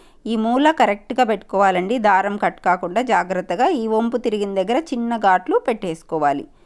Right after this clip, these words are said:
ఈ విధంగా మొత్తం అన్ని దగ్గర కూడాను చిన్న చిన్న కాట్లు పెట్టేసుకోవాలి. ఇలాగా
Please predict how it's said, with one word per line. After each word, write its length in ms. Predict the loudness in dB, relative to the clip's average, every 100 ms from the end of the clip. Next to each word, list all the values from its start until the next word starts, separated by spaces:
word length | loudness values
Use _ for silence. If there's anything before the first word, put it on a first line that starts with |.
| _ _ _ _ _ _ _ _ _ -12
ఈ 80 | -6
విధంగా 300 | -4 -2 -2
మొత్తం 340 | -2 -2 -2 0
అన్ని 260 | 0 -4 -4
దగ్గర 300 | -4 -2 -2
కూడాను 340 | -2 -2 -2 -2 -4
చిన్న 220 | -6 -8
చిన్న 340 | -6 -6 -6 -2
కాట్లు 340 | 0 0 -4
పెట్టేసుకోవాలి. 800 | -8 -8 -8 -10 -8 -4 -4 -6 -12 _ _ _ _ _ _ _ _ _ _ _ _ _ _ _ _ _ -20 -10
ఇలాగా 340 | -4 -4 -6